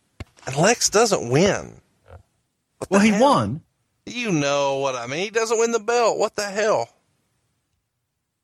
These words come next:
Speaker 2: But he won.
Speaker 1: Okay, so when
Speaker 2: It was
Speaker 1: do you
Speaker 2: the five arm. It was that, it was that loaded forearm with the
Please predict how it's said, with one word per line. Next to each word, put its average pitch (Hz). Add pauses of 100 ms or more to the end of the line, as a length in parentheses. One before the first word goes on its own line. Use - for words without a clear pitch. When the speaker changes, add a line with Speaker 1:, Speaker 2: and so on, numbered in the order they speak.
(680)
Speaker 2:
But 147
he 151
won. 139 (180)
Speaker 1:
Okay, 113
so 139 (400)
when 175
Speaker 2:
It -
was 151
Speaker 1:
do 147
you 139
Speaker 2:
the 127
five 202
arm. 120
It 127
was 135
that, 131
it 131
was 131
that 113
loaded 160
forearm 135
with 120
the 104